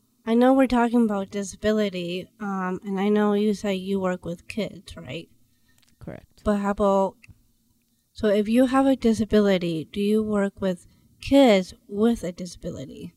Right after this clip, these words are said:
Speaker 2: Yes, we have, we, it's, it's yes and no.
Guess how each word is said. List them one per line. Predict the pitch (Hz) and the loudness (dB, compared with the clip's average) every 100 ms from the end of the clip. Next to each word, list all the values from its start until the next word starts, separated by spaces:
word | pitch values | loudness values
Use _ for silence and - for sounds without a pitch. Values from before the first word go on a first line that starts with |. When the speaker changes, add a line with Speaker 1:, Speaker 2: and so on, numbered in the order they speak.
| _ | _
Speaker 2:
Yes, | 180 156 - - - | -4 -4 -6 -12 0
we | 202 208 | 2 4
have, | 208 208 202 202 | 2 0 0 -2
we, | 190 202 208 185 - _ _ _ _ _ - | -2 -2 -2 -4 -12 _ _ _ _ _ -10
it's, | 170 196 _ _ _ _ _ _ - | -8 -8 _ _ _ _ _ _ -6
it's | 196 180 - | -6 -6 -2
yes | 202 220 220 | 2 2 2
and | 190 | -4
no. | 156 131 156 | -2 -2 -4